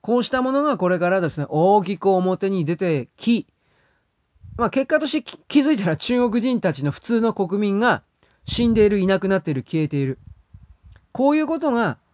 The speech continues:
本当に始まるのではないかと想定しています。あなたはあなたの見方で中国なるものを見てください。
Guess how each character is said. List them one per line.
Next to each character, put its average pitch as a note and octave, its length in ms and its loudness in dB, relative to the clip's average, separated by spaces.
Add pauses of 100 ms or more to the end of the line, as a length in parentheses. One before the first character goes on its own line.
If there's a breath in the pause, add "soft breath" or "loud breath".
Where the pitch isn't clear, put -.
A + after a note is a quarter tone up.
本 G#3 280 0
当 A#3+ 320 2
に C4 240 0
始 F3+ 300 -2
ま F#3+ 100 2
る F#3 100 2
の E3+ 120 0
で C#3+ 100 -2
は C3+ 80 -2
な D#3+ 180 0
い D3+ 60 -2
か B2+ 160 -8
と F#3 220 -6
想 F#3+ 260 -2
定 F3 220 -4
し - 80 -10
て D#3 80 -6
い C#3+ 60 -2
ま C#3+ 100 -4
す。 - 120 -16 (280 soft breath)
あ F3 80 -4
な F#3+ 160 0
た D#3 100 -2
は F3+ 200 0
あ D3+ 60 -2
な D#3+ 140 0
た C#3+ 140 -2
の E3+ 100 0
見 D3+ 160 0
方 C3+ 220 -4
で E3+ 140 -6
中 E3+ 280 -2
国 C3+ 140 -6
な D3+ 80 0
る D3 100 -2
も B2+ 60 -4
の D#3 120 -2
を C#3 60 -2
見 C#3+ 160 -2
て C#3 140 -6
く A#2+ 100 -14
だ A#2+ 80 -4
さ B2 160 -4
い。 - 60 -6